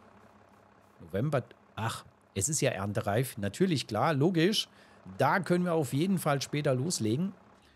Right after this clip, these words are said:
Aber ich glaube, wir müssen jetzt unseren, ja, der Fiat, der ist unterwegs und tut hier das Feld grubbern, beziehungsweise pflügen.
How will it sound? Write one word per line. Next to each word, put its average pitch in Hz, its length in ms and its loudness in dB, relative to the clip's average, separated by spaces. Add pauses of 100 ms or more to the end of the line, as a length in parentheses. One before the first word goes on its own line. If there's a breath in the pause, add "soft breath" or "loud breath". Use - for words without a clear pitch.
(260 loud breath)
Aber 107 140 0
ich 113 160 -2
glaube, 123 500 0
wir 117 120 2
müssen 143 340 0
jetzt 131 420 -2
unseren, 113 1700 0
ja, 87 320 -2
der 113 240 -2
Fiat, 190 540 2
der 165 160 2
ist 185 140 0
unterwegs 165 460 0
und 151 120 2
tut 180 240 -4
hier 160 140 4
das 127 260 0
Feld 202 320 0
grubbern, 156 380 0
beziehungsweise 143 800 0
pflügen. 165 720 0